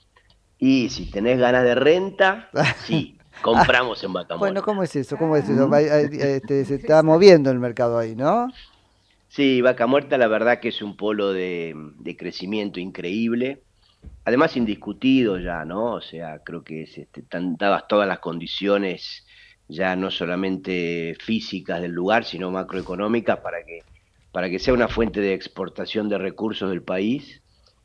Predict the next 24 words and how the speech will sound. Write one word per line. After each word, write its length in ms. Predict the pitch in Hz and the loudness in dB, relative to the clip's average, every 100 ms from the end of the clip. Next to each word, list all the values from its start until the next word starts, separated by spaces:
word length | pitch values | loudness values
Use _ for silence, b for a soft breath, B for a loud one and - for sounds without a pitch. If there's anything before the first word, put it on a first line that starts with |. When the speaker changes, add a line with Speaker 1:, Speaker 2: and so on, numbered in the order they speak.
| _ | _
Speaker 1:
Y 60 | 185 | 2
bueno, 240 | 190 131 | 4 4
y 160 | 131 165 | 4 2
eso, 640 | - 156 131 113 107 98 | 4 4 6 4 4 2
eso 200 | 120 131 | 0 -2
está 180 | 120 113 | -2 -2
haciendo 420 | 104 113 120 127 92 | -2 -4 0 0 -2
que 160 | 87 | -8
sea 460 | - 95 95 87 - | -6 -6 -4 -6 -6
también 500 | 95 104 113 123 127 | -6 -2 2 2 2
un, 340 | 101 101 95 85 | -4 -4 -6 -8
un 160 | 98 101 | -8 -6
lindo 260 | 113 104 | -6 -6
mercado 360 | 92 - 95 87 | -8 -10 -10 -10
inmobiliario, 540 | 85 80 107 104 110 | -12 -14 -4 -4 -4
Speaker 2:
Ujú. 180 | 95 127 | -8 -10
Speaker 1:
¿no? 60 | 143 b | -12 b
Speaker 2:
¿Viste 320 | 151 196 202 165 | 0 4 6 8
Landman 760 | 185 220 208 175 135 113 107 - | 8 6 2 2 2 -2 -8 -12
de, 300 | 120 117 113 | -8 -6 -6
de, 200 | 117 113 | -8 -8
de 180 | 123 117 | -6 -8
Sheridan? 560 | 123 160 185 175 139 131 | -6 -4 -2 -2 -2 -2
No. 300 | 120 107 | -4 -6